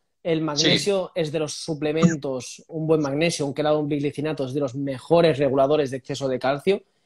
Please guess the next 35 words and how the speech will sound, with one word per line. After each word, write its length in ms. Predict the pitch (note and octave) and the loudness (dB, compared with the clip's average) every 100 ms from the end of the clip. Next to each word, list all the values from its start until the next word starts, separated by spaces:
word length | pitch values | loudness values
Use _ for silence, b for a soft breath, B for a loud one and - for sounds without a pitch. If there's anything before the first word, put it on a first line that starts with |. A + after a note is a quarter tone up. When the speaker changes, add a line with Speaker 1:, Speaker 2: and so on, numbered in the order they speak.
| _ | _
Speaker 1:
y 60 | D3 | 0
son 120 | D#3+ | 2
los 100 | D#3 | 2
que 80 | D#3+ | 2
ayudan 240 | D3+ D#3 D3+ | 4 4 2
incluso 260 | C#3+ C#3 | -2 -4
cuando 180 | C#3 C3 | -4 -2
hay 60 | C#3+ | -2
oxalatos 380 | B2+ B2+ B2+ - | -4 -6 -6 -4
cálcicos 640 | C3+ C3+ F3 G3 G3+ F#3+ | -4 -2 -4 -4 -6 -6
y 60 | C#3+ | -10
es 100 | B2+ | -6
magnesio 480 | A#2 A2+ C#3 B2 A2+ | -6 -4 -4 -4 -2
puro 160 | A#2+ | 0
y 20 | A#2 | 4
duro. 280 | E3 G#3+ - B B B B | 4 2 -4 B B B B
Y 120 | F3+ D#3+ | 2 6
ahí 100 | D#3+ | 6
la 140 | D3 | 4
parte 240 | D3 C3+ C3 | 0 -4 -6
más 180 | C3 | -8
complicada 500 | - C3 C3+ C3 C#3 | -10 -10 -6 -2 -2
para 200 | B2+ A2+ | -2 -6
ti. 240 | A2+ A2 - _ _ _ _ - | -6 -10 -14 _ _ _ _ -16
<laughs> 540 | C#3 A#2+ E3+ - _ _ - | -8 -2 -2 -4 _ _ 2
Speaker 2:
Bueno, 500 | D3 C#3 B2+ D3 - | 4 6 4 0 0
eh, 140 | C#3+ C#3+ | 0 2
eh, 280 | D3 C#3+ D3 | 2 2 4
yo 120 | C#3 | 4
estoy 200 | C#3 D#3+ | 4 2
contigo. 540 | D#3 - C#3 C#3+ B2+ | 2 4 6 8 8
Al 120 | A#2+ A2+ | 8 4
final 360 | B2+ B2+ C3 | -2 2 4
es, 560 | C#3+ C3 A#2+ A2+ - - | 4 4 4 2 0 -6
eh, 920 | C3+ A#2+ A2+ A2+ A2+ A2 A2 A2 A2 | -6 -4 -4 -4 -4 -4 -6 -10 -14